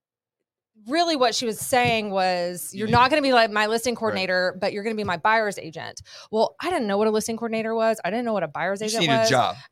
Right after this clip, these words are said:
Speaker 1: I needed a job.
Speaker 2: Yes.
Speaker 1: I had a one and a half year old. Um, and so I was ready to get to work.
Speaker 2: Right.
Speaker 1: Um, and so she literally said, "Go get your real estate license."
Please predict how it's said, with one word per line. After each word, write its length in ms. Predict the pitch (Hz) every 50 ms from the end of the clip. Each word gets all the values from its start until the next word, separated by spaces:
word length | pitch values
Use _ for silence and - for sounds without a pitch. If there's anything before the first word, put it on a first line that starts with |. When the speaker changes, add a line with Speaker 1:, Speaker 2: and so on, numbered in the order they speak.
| _ - - - -
Speaker 1:
I 160 | 254 269 311
needed 300 | 349 370 392 339 349 311
a 100 | 269 262
job. 540 | 254 180 190 240 240 240 240 226 208 190 156
Speaker 2:
Yes. 100 | 135 -
Speaker 1:
I 120 | 220 220
had 360 | 240 254 269 247 240 233 233 226
a 380 | - 208 202 196 202 202 196 196
one 360 | 190 196 208 220 240 240 240
and 80 | 247 247
a 60 | 240
half 260 | 240 226 220 233 -
year 120 | 269 269 277
old. 300 | 285 302 330 370 370 - _ _ _ _ _ _ _ _
Um, 500 | - 226 220 214 208 208 208 196 196 196 190 -
and 160 | 214 208 208
so 220 | - 233 214 196 - -
I 180 | 214 220 226 240
was 180 | 240 233 196
ready 460 | 214 208 208 202 202 208 208 202 202 - -
to 120 | - 220
get 360 | 180 180 196 185 185 180 - - _ _ -
to 120 | - 190
work. 340 | 180 175 165 135 95 - - -
Speaker 2:
Right. 140 | 110 101 - - - _ _ -
Speaker 1:
Um, 320 | 208 214 208 202 190 190
and 80 | - 208
so 160 | - 220 202
she 640 | 196 - - 233 233 226 226 226 220 220 220 220 - -
literally 400 | 202 214 240 240 262 269 262 262
said, 400 | 254 - 220 196 185 185 175 175
"Go 140 | - - 208
get 120 | 226 254
your 100 | 214 262
real 140 | 262 233 214
estate 260 | 208 - - 190 -
license." 540 | - 170 170 175 - 180 196 233 226 -